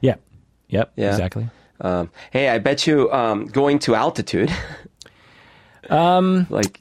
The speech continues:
Speaker 2: you
Speaker 1: I don't
Speaker 2: know.
Speaker 1: know if that affects people's vasovagal, actually. I mean, you
Speaker 2: Okay.
Speaker 1: can feel, you definitely feel lightheaded.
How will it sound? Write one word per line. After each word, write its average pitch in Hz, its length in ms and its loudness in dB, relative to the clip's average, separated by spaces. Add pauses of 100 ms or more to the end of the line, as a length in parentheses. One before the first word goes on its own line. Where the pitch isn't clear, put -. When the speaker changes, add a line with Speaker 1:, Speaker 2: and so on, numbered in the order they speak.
Speaker 2:
you - 60 0
Speaker 1:
I 156 80 4
don't 233 100 2
Speaker 2:
know. 233 80 4
Speaker 1:
know 214 40 4
if 196 140 -2
that 180 160 4
affects 160 340 0
people's 139 360 2
vasovagal, 117 920 2
actually. 95 380 -4
I 101 120 2
mean, 123 140 4
you 131 60 4
Speaker 2:
Okay. 123 60 2
Speaker 1:
can 127 60 2
feel, 127 300 4
you 123 120 0
definitely 143 460 2
feel 127 220 2
lightheaded. 110 640 0